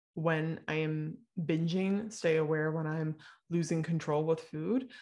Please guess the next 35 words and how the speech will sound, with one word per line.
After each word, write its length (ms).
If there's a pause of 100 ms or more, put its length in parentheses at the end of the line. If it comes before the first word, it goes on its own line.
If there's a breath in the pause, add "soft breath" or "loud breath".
(320 loud breath)
But 100
what 200
that 140
will 120
do 280
is 120
it'll 140
give 160
you 100
more 160
insight 420
to 80
how 160
you're 180
thinking 440
and 80
what's 180
actually 360
going 300
on. 260
Right 180
now, 180
you 180
think 260
that 120
your 120
brain 240
just 160
shuts 220
down 260
and 120
you 100
have 80
no 120
control. 600